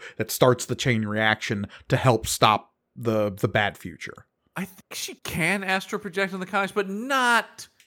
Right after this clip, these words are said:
Speaker 2: to this level. Like, right? Like,
Speaker 1: Not to the point where she can, like, physically interact with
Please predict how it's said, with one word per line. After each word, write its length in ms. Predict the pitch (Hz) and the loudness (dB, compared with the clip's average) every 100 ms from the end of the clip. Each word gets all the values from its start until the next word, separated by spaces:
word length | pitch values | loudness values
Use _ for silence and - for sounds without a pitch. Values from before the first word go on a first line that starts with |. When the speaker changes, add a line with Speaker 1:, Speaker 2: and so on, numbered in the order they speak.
| _ _ _ _ | _ _ _ _
Speaker 2:
to 160 | 175 135 | -4 -2
this 440 | 107 156 143 - | 0 0 0 -4
level. 640 | 123 139 120 95 73 69 - _ _ _ _ _ _ _ _ - | 2 4 4 0 -10 -18 -20 _ _ _ _ _ _ _ _ -2
Like, 240 | 123 117 | 0 2
right? 260 | 143 147 147 | 4 4 6
Like, 120 | 139 | 6
Speaker 1:
Not 320 | 120 131 - | 8 6 2
to 80 | 160 | 4
the 80 | 147 | 8
point 180 | 156 147 | 10 10
where 140 | 139 | 8
she 120 | - | 6
can, 100 | 131 | 2
like, 100 | 123 - | 2 4
physically 500 | 143 107 104 113 113 | 4 4 2 0 0
interact 500 | 104 95 98 - - | 0 0 -2 -4 -6
with 180 | 120 | -6